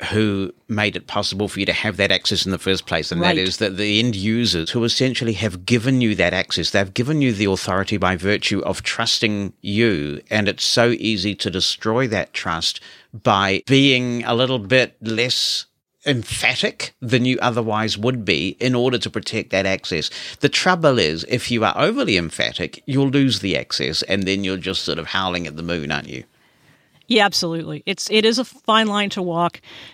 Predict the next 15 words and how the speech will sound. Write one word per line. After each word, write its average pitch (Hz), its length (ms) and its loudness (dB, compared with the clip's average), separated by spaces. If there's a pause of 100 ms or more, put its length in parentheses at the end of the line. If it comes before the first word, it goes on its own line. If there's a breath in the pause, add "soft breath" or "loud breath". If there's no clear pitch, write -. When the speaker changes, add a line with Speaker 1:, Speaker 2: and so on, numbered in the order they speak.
(120)
Speaker 2:
And 190 280 0
I 220 100 2
love 381 160 2
having 339 120 6
these 226 160 4
conversations 180 580 2
with 175 160 -4
you, 180 60 -2
Jonathan, 175 400 0
because 170 560 0 (400 loud breath)
it's 208 160 0
not 226 240 6
even 226 220 4
something 208 420 0
that's 180 320 -2